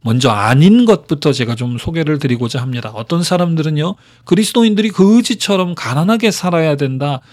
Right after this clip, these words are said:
그것이 그리스도인들이 가져야 할 미덕이다, 특별히 사역자들은 부자가 되면 안 된다, 가난하게 살아야 된다, 이렇게 이상하게 생각하는 사람들이 있어요.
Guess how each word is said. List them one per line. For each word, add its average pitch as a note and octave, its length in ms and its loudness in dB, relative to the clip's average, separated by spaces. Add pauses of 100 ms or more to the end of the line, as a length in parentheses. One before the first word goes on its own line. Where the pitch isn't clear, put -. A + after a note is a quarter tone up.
(140)
그것이 E3 380 2
그리스도인들이 G3 720 0
가져야 D3 380 0
할 F3 260 -2
미덕이다, D#3 840 -2
특별히 D3+ 440 -2
사역자들은 F3 840 -2 (220)
부자가 D3 420 2
되면 C#3+ 300 -4
안 B2+ 200 -4
된다, C#3 640 -6
가난하게 A#2+ 560 -4
살아야 F3+ 400 -2
된다, D#3+ 440 -2 (280)
이렇게 G#3+ 320 4
이상하게 A#3+ 480 2
생각하는 G3 540 0
사람들이 C3+ 440 0
있어요. A#2+ 500 0